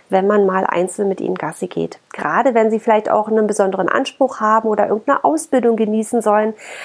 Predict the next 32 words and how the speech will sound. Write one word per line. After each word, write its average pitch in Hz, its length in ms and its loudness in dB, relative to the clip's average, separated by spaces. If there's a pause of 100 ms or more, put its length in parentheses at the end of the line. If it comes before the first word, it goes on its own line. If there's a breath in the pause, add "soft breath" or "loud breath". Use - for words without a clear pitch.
(220 loud breath)
dann 214 120 2
lässt 214 280 4
es 269 120 -2
sich 226 240 0
oftmals 233 380 0
einfach 226 380 0
auch - 200 -2
leichter 240 720 2 (180)
trainieren 254 600 2
und 214 160 2
üben, 226 580 0
wenn 214 240 4
man 214 200 4
es - 160 -6
nur 208 100 4
mit 208 220 -2
einem 190 320 -2
Hund 185 200 -2
in 190 140 0
dem 185 280 0
Augenblick 180 380 -2
einzeln, 180 540 -6 (200)
ja, 165 180 0
ausübt, - 560 -6 (100)
ne? 262 160 2 (840 loud breath)
Genau, 170 300 0
das 190 180 -4
muss 185 160 -2
man 175 140 2
sich 180 180 -6
einfach, 180 640 -2
ähm, 185 460 -4